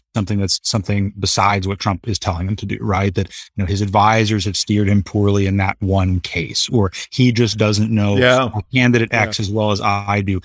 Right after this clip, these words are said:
Speaker 1: That doesn't mean that he's less powerful as a symbolic figure, but as an actual operational party leader, that's a pretty, uh, ominous sign for him, I think.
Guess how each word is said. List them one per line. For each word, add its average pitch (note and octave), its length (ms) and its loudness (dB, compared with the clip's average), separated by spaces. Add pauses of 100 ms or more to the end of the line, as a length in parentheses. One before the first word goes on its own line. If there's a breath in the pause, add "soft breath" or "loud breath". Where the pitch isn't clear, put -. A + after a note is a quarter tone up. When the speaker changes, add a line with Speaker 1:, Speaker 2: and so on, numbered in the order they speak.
(140 loud breath)
Speaker 1:
That D3 140 2
doesn't D3+ 320 2
mean D#3 200 4
that C3+ 100 2
he's A#2 200 -2
less A#2 200 0
powerful A#2+ 460 0
as G2+ 80 -2
a G#2 60 -2
symbolic F#2+ 600 0
figure, A#3+ 420 0 (300)
but C3+ 180 2 (100)
as B2+ 220 2
an C3 220 -2
actual D3 640 0
operational A#2 680 2
party A2 400 2
leader, B2 540 2 (440)
that's D#3+ 300 0
a A#3+ 80 2
pretty, G#3+ 500 0
uh, F3+ 240 2
ominous F#3 520 0
sign G3+ 320 0
for A2+ 120 -2
him, F2+ 200 -4
I G2 100 -8
think. - 280 -12